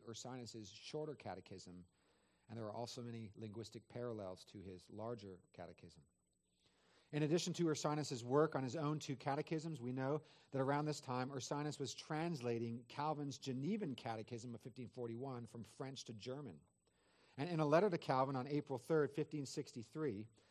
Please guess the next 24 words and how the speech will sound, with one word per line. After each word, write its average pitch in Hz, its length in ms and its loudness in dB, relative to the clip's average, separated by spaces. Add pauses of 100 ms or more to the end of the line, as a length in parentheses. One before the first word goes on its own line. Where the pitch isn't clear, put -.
(220)
Caspar 160 580 2
Olevianus, 131 720 2
who 127 260 2 (240)
some 151 300 2
view 135 180 4
as 120 80 2
a 131 60 -2
kind 127 240 -4
of 113 120 -6
co-author 139 600 2
of 101 80 -6
the 107 80 -6
Heidelberg 107 340 -6
Catechism, 113 540 -8
wrote 135 320 -2
that, 127 160 -6
quote, 143 320 0 (400)
"On 165 180 4
this 165 240 0
market 170 400 0
day, 127 220 0
your 120 180 -2
catechism 147 580 -4
is 117 160 -8